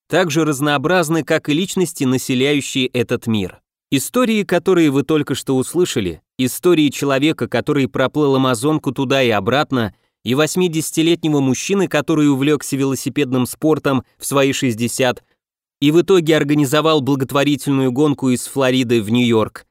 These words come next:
не счесть число способов, которые вы можете использовать как свой большой актив, чтобы помочь себе жить богатой и счастливой жизнью.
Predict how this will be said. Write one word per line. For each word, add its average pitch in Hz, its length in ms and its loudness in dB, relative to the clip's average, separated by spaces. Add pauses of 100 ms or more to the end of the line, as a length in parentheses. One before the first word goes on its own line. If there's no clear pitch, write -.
(220)
не 156 200 2
счесть 226 380 -4
число 165 360 -2
способов, 120 600 -4
которые 160 420 0
вы 147 140 0
можете 139 400 -2
использовать 147 580 0
как 135 200 -4
свой 151 240 -2
большой 135 400 0
актив, - 440 -6 (280)
чтобы 180 360 0
помочь 175 360 0
себе 156 300 0
жить 151 240 -2
богатой 139 500 0
и 131 100 2
счастливой 156 500 -2
жизнью. 104 520 -4